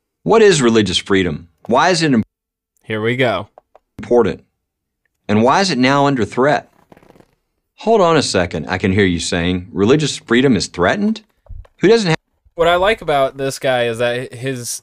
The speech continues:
Speaker 2: name is Kelly Shackle Ford. He is going to talk about religious freedom, and in his name is shackle.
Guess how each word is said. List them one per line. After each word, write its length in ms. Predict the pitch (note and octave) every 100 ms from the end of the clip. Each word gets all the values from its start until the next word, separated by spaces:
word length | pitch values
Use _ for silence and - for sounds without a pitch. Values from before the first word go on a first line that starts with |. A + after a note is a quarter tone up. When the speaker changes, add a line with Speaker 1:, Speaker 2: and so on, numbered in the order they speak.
| _
Speaker 2:
name 260 | C3 C#3 C3+
is 100 | -
Kelly 300 | - C3+ B2
Shackle 400 | - B2 - A2+
Ford. 420 | - A2+ C3 D3+ _ - _ _ _ _ -
He 100 | B2+
is 80 |
going 240 | A2+ C3+ B2+
to 80 | A#2+
talk 260 | B2+ A#2+
about 200 | B2 A#2+
religious 400 | A#2 B2 B2+ B2+
freedom, 440 | - A#2+ B2+ D3 D3+ _ _
and 240 | C3 C3 C3+
in 140 | E3 F#3
his 240 | E3 B2+
name 260 | C3 D3 C3+
is 80 |
shackle. 600 | A#2 - B2 B2+ B2 F#2+